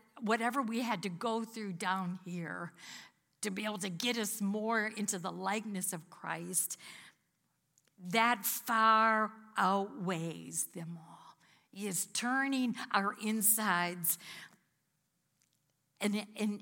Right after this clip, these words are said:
into an, like, an eternal glory, it says.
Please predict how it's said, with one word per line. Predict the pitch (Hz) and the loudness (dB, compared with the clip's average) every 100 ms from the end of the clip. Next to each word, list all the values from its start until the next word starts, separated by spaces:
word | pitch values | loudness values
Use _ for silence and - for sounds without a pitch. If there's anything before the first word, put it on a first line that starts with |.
| 226 | -4
into | 220 - 214 | -2 0 -2
an, | 180 | -2
like, | 190 196 190 | -2 -4 -2
an | 190 | -4
eternal | 180 - - 208 226 202 156 | -4 -6 -6 -4 -2 -2 -6
glory, | - 165 165 175 165 139 - | -8 -8 -6 -4 -6 -8 -14
it | 156 - | -10 -6
says. | - - - - | -6 -10 -8 -8